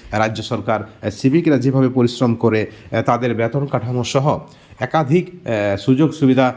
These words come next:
দিতে চলেছে রাজ্য সরকার। আপনারা, এ, জানেন, আমরাই আপনাদেরকে জানিয়েছি সিভিক ভলেন্টিয়ারদের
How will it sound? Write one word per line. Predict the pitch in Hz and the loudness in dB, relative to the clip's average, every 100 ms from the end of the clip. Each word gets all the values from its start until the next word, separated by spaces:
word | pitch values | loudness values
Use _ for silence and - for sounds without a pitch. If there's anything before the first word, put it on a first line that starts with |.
| - - | -6 -6
দিতে | 110 127 | -2 0
চলেছে | 123 117 131 | 0 -2 0
রাজ্য | 110 110 | 0 -2
সরকার। | - 107 120 110 | -6 -6 -2 -2
আপনারা, | 104 113 113 - - | -2 0 -2 -4 -4
এ, | 113 104 | 0 0
জানেন, | 98 113 151 160 | 2 2 2 2
আমরাই | 117 127 | 2 2
আপনাদেরকে | 120 120 117 110 | 2 0 -2 0
জানিয়েছি | 107 110 120 110 156 | 0 0 0 0 0
সিভিক | - 117 110 | 0 -2 0
ভলেন্টিয়ারদের | 113 107 117 107 107 110 | -2 -2 0 0 2 2